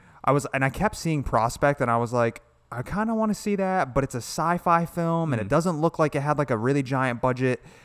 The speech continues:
Speaker 1: and that can go, like, really wrong really quickly
Speaker 2: Yeah.
Speaker 1: if, you know."
Speaker 2: <laughs>
Speaker 1: So I was like, "Eh," and I've always just kinda, like, I just kinda kept always, like, brushing it by and never actually doing it. So then when you chose it, I was like, "All right, cool, like,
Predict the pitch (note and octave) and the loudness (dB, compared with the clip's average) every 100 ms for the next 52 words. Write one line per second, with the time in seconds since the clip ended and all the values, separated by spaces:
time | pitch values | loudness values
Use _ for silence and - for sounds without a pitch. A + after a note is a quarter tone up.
0 | - B2 A#2 A2 G#2+ - - - C#3+ F#3+ | -8 -2 0 -2 -4 -10 -6 2 2 4
1 | E3 C#3+ C#3+ A2+ A2 G#2+ B2+ C3+ B2+ A#2+ | 4 6 6 4 2 -2 2 2 2 4
2 | A#2+ B2 A#2 A#2+ B2 B2 C3+ - C#3 C3 | 4 4 2 0 0 0 0 2 4 6
3 | C3 - - D#3+ C3+ B2 C#3 - G3+ - | 6 4 2 4 4 6 6 2 -10 -10
4 | - D3 C#3 D3 D3 C3 - F#3 F#3 D3 | 2 4 4 2 0 -2 0 2 2 0
5 | C3 B2+ D3 C#3+ C#3+ - B2 A#2+ A2+ G#2 | 2 6 6 6 0 -2 0 2 0 0
6 | A#2+ A#2 - A#2+ G#2+ B2 A2 A2+ A2+ G#2 | -4 -4 -4 -6 -4 -6 -4 -2 -2 0
7 | A2 - A2 G2+ G#2+ A2 G#2+ G#2+ G#2 G#2+ | -2 -2 -4 2 2 2 -2 -2 0 -2
8 | G#2+ A#2 B2+ A2 G#2 A2+ G#2+ G#2+ A#2+ - | -4 -2 0 0 -4 -6 -6 -2 -4 0
9 | D#3 D#3+ A#2 G#2+ A2 G#2+ - B2+ G#2+ G#2 | 0 2 2 0 -2 -8 0 2 2 -2
10 | - C#3 G#2+ G2+ G2+ G2+ | -6 -2 -2 -2 -4 -8